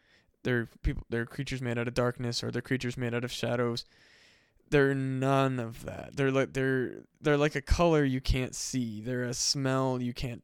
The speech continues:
describe. They're, they exist in such an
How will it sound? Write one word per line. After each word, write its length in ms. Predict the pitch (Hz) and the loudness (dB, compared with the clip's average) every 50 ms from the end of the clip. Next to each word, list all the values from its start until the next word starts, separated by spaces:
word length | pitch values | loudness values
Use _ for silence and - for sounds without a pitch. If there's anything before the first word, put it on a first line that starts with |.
| _ _ - | _ _ -8
describe. 800 | 113 117 - - - - 123 123 120 120 117 113 113 - - - _ _ _ _ _ _ _ _ _ _ _ - - | -6 -6 -6 -6 -6 -6 -6 -4 -4 -4 -6 -8 -8 -10 -14 -16 _ _ _ _ _ _ _ _ _ _ _ -18 -12
They're, 520 | - 127 127 120 117 117 117 117 110 - - _ _ _ _ _ _ _ _ _ _ _ _ _ _ _ _ _ _ _ _ _ _ _ _ _ _ _ _ _ _ _ _ - - _ _ _ _ _ - _ _ _ _ _ _ _ _ - | -4 -2 0 2 2 2 2 0 0 -2 -6 _ _ _ _ _ _ _ _ _ _ _ _ _ _ _ _ _ _ _ _ _ _ _ _ _ _ _ _ _ _ _ _ -20 -20 _ _ _ _ _ -20 _ _ _ _ _ _ _ _ 0
they 160 | 143 143 127 | 2 2 2
exist 400 | 120 139 135 139 143 143 - 147 | 2 2 0 0 -2 0 0 0
in 100 | 143 135 | -2 0
such 320 | - - 143 135 - - | 2 2 2 2 2 2
an 120 | 131 123 | -2 -4